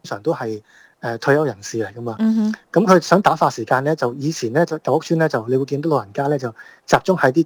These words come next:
Speaker 1: 公園啊、
Speaker 2: 係，
Speaker 1: 球場噉樣嘅。
Speaker 2: 捉下棋啊，嗬。
Speaker 1: 係啊，傾下偈啊，晾下衫，噉就可以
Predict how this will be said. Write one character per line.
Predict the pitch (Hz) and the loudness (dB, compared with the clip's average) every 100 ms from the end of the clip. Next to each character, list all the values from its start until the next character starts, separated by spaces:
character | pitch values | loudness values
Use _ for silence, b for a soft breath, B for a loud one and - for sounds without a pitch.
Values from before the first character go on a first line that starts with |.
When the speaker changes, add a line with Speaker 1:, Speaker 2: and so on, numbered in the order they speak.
| - | 2
Speaker 1:
公 | 165 156 | 0 0
園 | 117 131 | -4 -4
啊、 | 127 120 | -2 -2
Speaker 2:
係， | 120 165 156 | -4 -6 -6
Speaker 1:
球 | - 110 | -6 -2
場 | 185 117 | 0 0
噉 | 110 123 | 0 2
樣 | |
嘅。 | |
Speaker 2:
捉 | |
下 | 139 | 2
棋 | - | 2
啊， | 160 165 | 0 -4
嗬。 | 170 143 165 | -6 -8 -4
Speaker 1:
係 | - 135 135 | 4 6 4
啊， | 147 | 0
傾 | - | -4
下 | 185 139 | 0 0
偈 | 135 113 131 | 0 -2 -2
啊， | 139 | 0
晾 | 131 120 | -2 -2
下 | 127 | -6
衫， | 165 151 | -4 -4
噉 | 151 156 | -4 -6
就 | 123 | -4
可 | 147 | -2
以 | 139 | -2